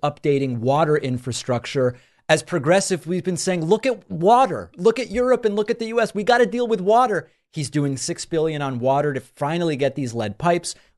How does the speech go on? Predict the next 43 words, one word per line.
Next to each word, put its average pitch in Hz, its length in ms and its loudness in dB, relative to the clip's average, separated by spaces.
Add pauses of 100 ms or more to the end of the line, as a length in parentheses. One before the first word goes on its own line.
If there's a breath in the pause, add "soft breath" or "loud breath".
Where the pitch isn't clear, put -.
(120)
I 175 120 4
could 185 200 2
give 185 160 0
you - 80 -2
the 180 80 0
full 156 260 0
list, 120 300 -4
right? 123 260 -6 (380)
When 190 240 2
I 285 140 2
look 233 340 -2
at 226 100 2
all 117 180 0
that, 87 340 -12 (260)
I 180 180 2
think 185 320 -6
to 180 120 -6
myself, 127 600 -4 (480)
"Man, 226 320 2
that, 240 260 0 (160)
that's 208 220 -6
pretty 294 440 2
good." 147 460 -4 (580)
And 208 400 2 (160)
usually 214 920 2
you 160 160 -4
get 165 220 2
reelected 139 520 0
as 123 140 -2
an 123 80 -2
incumbent. 113 640 -4 (760)
I 190 140 2
think 262 320 -2
it 247 160 -2
doesn't 226 340 -2
look 214 220 -2
as 190 140 -2
bad 180 260 0
as 165 160 -2
Cenk 214 300 0
thinks - 360 -8
it 104 140 -12
looks. - 420 -10